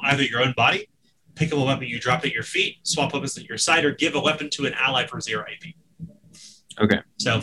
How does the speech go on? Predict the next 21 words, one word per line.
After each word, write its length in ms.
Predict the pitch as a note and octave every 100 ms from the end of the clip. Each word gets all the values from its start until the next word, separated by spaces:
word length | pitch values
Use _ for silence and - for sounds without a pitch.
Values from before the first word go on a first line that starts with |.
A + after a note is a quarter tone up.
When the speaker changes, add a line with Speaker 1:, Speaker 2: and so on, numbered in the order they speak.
| - - - - - - _ -
Speaker 2:
So 360 | A2+ G#2+ G#2
I 120 | - G#2+
can't 280 | - G2+
do 140 | F#2 F#2+
that. 100 | F2+ -
Do 100 | G2
it 80 | F2 - -
anyway. 160 | - - - -
Um, 340 | G#2 F#2+ G2+
Speaker 1:
no. 80 | - - _ - - - -
Speaker 2:
All 80 | E4+
right. 180 | A#3 B2+ - - _ -
So 640 | - F3 E3+ E3 D#3+ D#3+
in 100 | D3
that 160 | G3 E3
case, 560 | - C#3+ D#3+ - - -
I 180 | B2+ C#3
am. 640 | - - B2+ C3 B2+ B2+
She's 240 | A2+ C3 B2+
moved 260 | C#3+ A#2
two. 460 | - C3 B2 B2